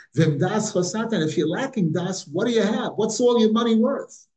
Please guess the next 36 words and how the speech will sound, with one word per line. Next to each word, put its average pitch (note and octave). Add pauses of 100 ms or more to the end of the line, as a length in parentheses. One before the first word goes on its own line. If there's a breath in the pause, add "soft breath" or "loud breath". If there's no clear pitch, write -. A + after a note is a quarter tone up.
(640)
So -
the A2
Ben D3
Ish D3+
Chai F#3
says C#3
that A#2
if A#2
you B2 (120)
take, G3+ (400)
when C#3
you C#3
have G#3+ (100)
a C#3
Hebrew F#3+
letter, D3+ (540)
the D3+
letter F3
Lamed, D#3
for -
example, A2 (720)
the D3
letter G3+
Lamed, E3+
the D#3
way E3+
we E3+
pronounce G3+
it, D#3+ (380)
is F3+
as D#3+
if G#3+
it A3+
were E3
written G3+
Lamed F3